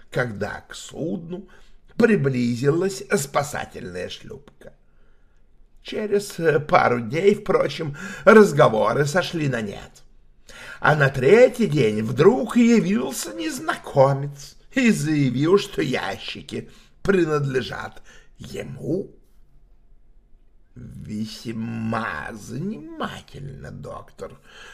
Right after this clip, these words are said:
произнес Холмс. "Прошу вас, продолжайте". Ящики хранились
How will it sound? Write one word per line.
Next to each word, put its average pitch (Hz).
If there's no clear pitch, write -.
произнес 120
Холмс. 87
"Прошу -
вас, -
продолжайте". -
Ящики 135
хранились 180